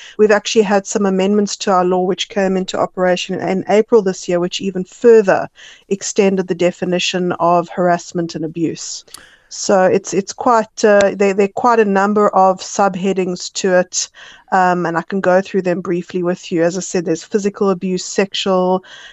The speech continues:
abuse, emotional, verbal, and psychological abuse, economic abuse, intimidation, harassment,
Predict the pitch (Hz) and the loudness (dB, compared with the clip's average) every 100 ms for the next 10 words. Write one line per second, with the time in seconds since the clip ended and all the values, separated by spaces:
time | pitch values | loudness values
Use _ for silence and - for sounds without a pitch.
0 | - 180 190 190 - 185 175 185 196 - | -10 -4 0 -2 -2 -2 2 2 2 0
1 | 196 175 196 190 185 185 180 185 - 170 | -4 -4 0 2 2 2 0 -2 -8 -6
2 | 170 175 220 226 - 220 208 - 202 202 | 0 2 2 0 0 0 0 -2 -2 0
3 | 196 - 190 - 170 170 214 220 - 185 | -2 -4 -10 -8 -2 0 2 2 0 -2
4 | 190 196 - 170 - 170 165 185 185 196 | -2 -2 -4 -10 -6 -4 0 2 4 2
5 | - 190 175 160 175 185 - 196 190 - | -2 -4 -2 0 0 0 -2 -2 -2 -6